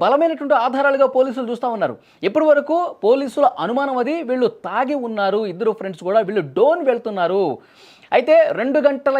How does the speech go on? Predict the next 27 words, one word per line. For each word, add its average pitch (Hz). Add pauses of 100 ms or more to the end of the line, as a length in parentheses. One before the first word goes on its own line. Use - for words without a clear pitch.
(140)
ఇరవై 262 (160)
ఏడు 240
నిమిషాలకు 302 (220)
పెట్రోల్ 247
బంక్ 233
నుంచి 233 (120)
బయటికి 202
వెళ్ళినటువంటి 190
దృశ్యం 165
రికార్డు 143
అయింది. 107 (500)
ఇంకొకటి 302 (360)
బస్సుకు 285
సంబంధించినటువంటి 285
విజువల్ 233
కూడా 226 (340)
ఇక్కడ 208
మీకు 202
క్లియర్గా 202
చూపించే 180
ప్రయత్నం 160
చేస్తా. 185 (540)
రెండు 277
గంటల 285 (100)
ముప్పై 247
తొమ్మిది 285
నిమిషాలు 254